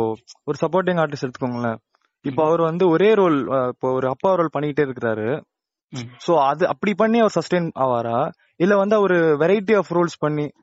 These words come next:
Speaker 1: ஒரு அப்பா ரோல், திடீர்னு ஒரு கேங், ஒரு ஆன்டகனிஸ்ட் ரோல், திடீர்னு
Speaker 2: இல்லைங்க,
Speaker 1: ஆன்டகனிஸ்ட்
Speaker 2: frankly
Speaker 1: ஒரு
Speaker 2: சொல்றேன்ல, இது, இது வந்துட்டு நம்ம பேசுறது வந்துட்டு சொல்லலாம்.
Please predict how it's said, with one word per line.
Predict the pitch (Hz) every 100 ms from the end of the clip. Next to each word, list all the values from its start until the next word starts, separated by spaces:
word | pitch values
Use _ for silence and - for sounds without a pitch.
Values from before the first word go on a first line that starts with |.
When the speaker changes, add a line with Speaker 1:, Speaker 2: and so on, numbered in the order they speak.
| _ _
Speaker 1:
ஒரு | 151 151
அப்பா | 143 175
ரோல், | 160
திடீர்னு | 156 151 160
ஒரு | 143
கேங், | 139 143 131 139
ஒரு | 139
ஆன்டகனிஸ்ட் | 143 156 139 131 -
ரோல், | 127 120 123 - _ _ _ - -
திடீர்னு | 147 160
Speaker 2:
இல்லைங்க, | 147
Speaker 1:
ஆன்டகனிஸ்ட் | 165 156 151 135
Speaker 2:
frankly | 170 139
Speaker 1:
ஒரு | 127 127
Speaker 2:
சொல்றேன்ல, | 127 127 123 123 127 - _ -
இது, | 131 139 143
இது | 131 135
வந்துட்டு | 143 175 190
நம்ம | 165 127
பேசுறது | 156 196 185 156
வந்துட்டு | 143 143
சொல்லலாம். | 147 131 135 143